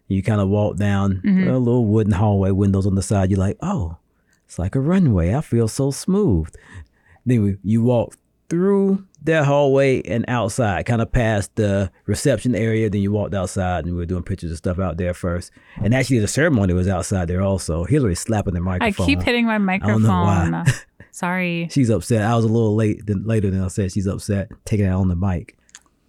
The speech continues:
Speaker 2: It's fine.
Speaker 1: <laughs> But, um, when you, when we got out there, there's this big box of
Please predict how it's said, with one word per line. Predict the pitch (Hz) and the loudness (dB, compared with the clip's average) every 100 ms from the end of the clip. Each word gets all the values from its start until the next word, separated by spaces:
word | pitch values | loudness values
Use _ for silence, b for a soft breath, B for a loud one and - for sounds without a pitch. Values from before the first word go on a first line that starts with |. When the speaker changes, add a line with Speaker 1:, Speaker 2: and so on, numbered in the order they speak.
| _ _ _ _ | _ _ _ _
Speaker 2:
It's | - | -14
fine. | - 160 175 - | -10 -8 -8 -12
Speaker 1:
<laughs> | _ 117 95 | _ -2 2
But, | 151 | 4
um, | 123 117 113 110 110 B B B B B B B | 4 0 0 0 -2 B B B B B B B
when | 135 | 0
you, | 120 123 - | 2 -2 -2
when | 131 | 0
we | 127 | 2
got | 139 143 | 4 2
out | 208 320 | 2 2
there, | 131 135 | 2 4
there's | 139 | 4
this | 123 113 | 2 0
big | 104 262 262 254 _ _ - | -2 -2 -2 -2 _ _ -18
box | - 269 208 - - - _ _ _ _ _ _ _ _ | -6 -2 -2 -6 -14 -18 _ _ _ _ _ _ _ _
of | 127 117 | -2 -2